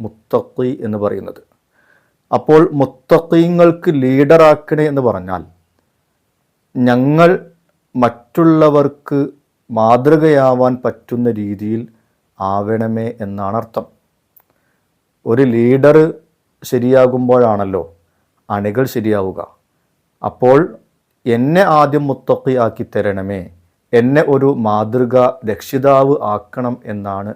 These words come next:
ആ പറഞ്ഞതിൻ്റെ അർത്ഥം. ഒരിക്കൽ ഒരു ടീച്ചർ കുട്ടികളോട് പറഞ്ഞു,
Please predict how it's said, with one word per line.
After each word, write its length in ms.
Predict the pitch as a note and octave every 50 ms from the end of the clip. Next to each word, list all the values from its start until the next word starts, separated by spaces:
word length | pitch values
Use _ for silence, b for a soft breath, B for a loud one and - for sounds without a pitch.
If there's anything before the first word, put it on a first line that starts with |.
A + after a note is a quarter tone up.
| - G#2+
ആ 40 | G2+ G2+ -
പറഞ്ഞതിൻ്റെ 460 | G2+ F#2+ G2 G2 G2 G2 F#2+ G#2 B2 A2+
അർത്ഥം. 280 | A2+ - _ - G#2 - _ _ _ _ _ _ _ _ _ _ _ _ _ _ _ _ -
ഒരിക്കൽ 380 | C3+ C3+ D3 C#3 - - F3+ E3+ C#3
ഒരു 140 | D3 D3 D3+ D#3 - - -
ടീച്ചർ 420 | - A#2 A2+ A2 A2 - - B2 B2+ - - -
കുട്ടികളോട് 500 | - G#2 - - B2 B2 B2 A#2 A#2 A#2+ A#2+ B2
പറഞ്ഞു, 300 | G#2 F#2+ F2+ G2 G2 F#2+